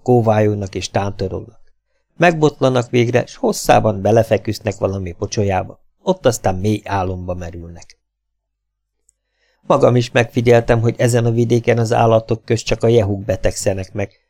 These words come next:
nem oly gyakran ugyan, mint nálunk a lovak, mert nem rossz bánásmód következtében, hanem csak saját piszkos fajtájuk mohósága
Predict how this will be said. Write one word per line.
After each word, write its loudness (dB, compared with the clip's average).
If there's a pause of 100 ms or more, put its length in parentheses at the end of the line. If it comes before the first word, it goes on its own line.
(120)
nem 0
oly 2
gyakran 0
ugyan, -2
mint -10
nálunk -6
a -6
lovak, 0
mert -4
nem -12
rossz -12
bánásmód -8
következtében, -2 (260)
hanem -2
csak -4
saját 4
piszkos -2
fajtájuk 2
mohósága 0